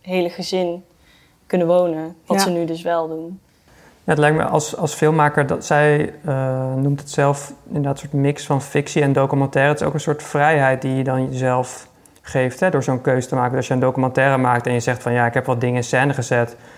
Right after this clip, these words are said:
Speaker 3: dan krijg je waarschijnlijk heel, heel itwa over je heen. Maar zij,
Speaker 1: <laughs>
Speaker 3: door dat soort van, eh,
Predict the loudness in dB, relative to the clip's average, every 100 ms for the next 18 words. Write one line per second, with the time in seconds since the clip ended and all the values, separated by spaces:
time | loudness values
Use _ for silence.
0 | -20 -20 -20 _ _ _ -2 -2 -2 -2
1 | -4 -2 -2 0 0 -2 0 2 2 2
2 | 0 0 2 2 0 0 2 4 4 2
3 | -2 -4 -6 -2 0 2 0 0 -4 0
4 | 0 2 0 -2 -8 -20 _